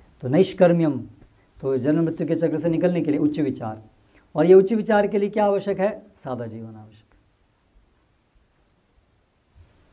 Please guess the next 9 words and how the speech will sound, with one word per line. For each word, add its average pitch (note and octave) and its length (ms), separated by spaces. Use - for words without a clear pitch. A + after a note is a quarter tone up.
और C3 80
सादा D#3 340
जीवन F3 340
की F3+ 520
व्यावहारिक D3 560
रूप E3+ 120
से F3+ 220
उसका E3+ 340
अनुशीलन E3+ 680